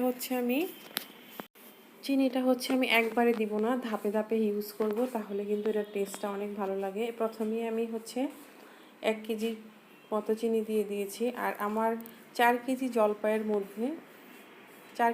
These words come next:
কেজির থেকে একটু কম, সাড়ে তিন কেজি, যেহেতু আমি অর-, কাঁচাটা ফ্রোজেন করেছি, চার কেজি জলপাই অনুযায়ী আমার পাতিলটা একটু ছোট হয়ে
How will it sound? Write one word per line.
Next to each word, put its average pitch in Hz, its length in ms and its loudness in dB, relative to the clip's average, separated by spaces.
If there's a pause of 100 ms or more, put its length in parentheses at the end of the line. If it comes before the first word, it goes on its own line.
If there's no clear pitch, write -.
কেজির 240 360 0
থেকে 240 140 -2 (100)
একটু - 180 -4 (100)
কম, 233 120 2 (120)
সাড়ে 202 280 4
তিন 214 200 2
কেজি, 208 280 -2
যেহেতু 214 280 2
আমি 214 100 4 (680)
অর-, 196 160 -4 (540)
কাঁচাটা 214 400 0 (140)
ফ্রোজেন 220 420 0
করেছি, 208 360 -4 (960)
চার 220 220 4
কেজি 233 200 -2 (100)
জলপাই 220 340 2 (160)
অনুযায়ী 233 300 8 (100)
আমার 208 240 0 (240)
পাতিলটা 220 440 2
একটু - 140 -6 (100)
ছোট 240 140 4 (120)
হয়ে 220 160 4